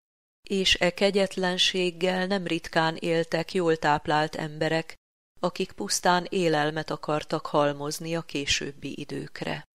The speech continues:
Ezrek haltak éhen, és pusztultak el Pestisben. Úgy tűnt, mintha Jeruzsálem lakóiból kihalt volna minden emberi érzés. Férjek raboltak feleségüktől,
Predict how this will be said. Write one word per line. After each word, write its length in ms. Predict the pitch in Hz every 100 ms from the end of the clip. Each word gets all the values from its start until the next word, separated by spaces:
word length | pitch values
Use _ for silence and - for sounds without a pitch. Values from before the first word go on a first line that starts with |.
| _ _ _ _ _ _ _ _ _
Ezrek 540 | 208 196 170 170 -
haltak 540 | - 170 165 170 170
éhen, 680 | - 180 170 156 165 165 175 - _ _
és 220 | 165 156
pusztultak 800 | - 190 - - 175 170 165 -
el 280 | 165 160 165
Pestisben. 1080 | 165 156 147 - 147 147 143 151 147 151 160 _ _ _ _ _ _ -
Úgy 220 | 214 202
tűnt, 420 | - 196 190 190
mintha 300 | 190 180 -
Jeruzsálem 720 | 175 196 190 185 180 175 170 170
lakóiból 920 | 165 - 175 175 170 165 170 170 170
kihalt 520 | - 190 156 147 147
volna 400 | 156 156 160 170
minden 460 | 170 170 151 139 139
emberi 500 | 147 139 143 143 147
érzés. 840 | 147 143 - 143 143 147 - - - _ _ _ _ _ _ _ _ _ -
Férjek 520 | 220 208 190 185 -
raboltak 640 | 175 175 170 160 165 156
feleségüktől, 1200 | - 180 175 - 180 170 175 - - 170 170 180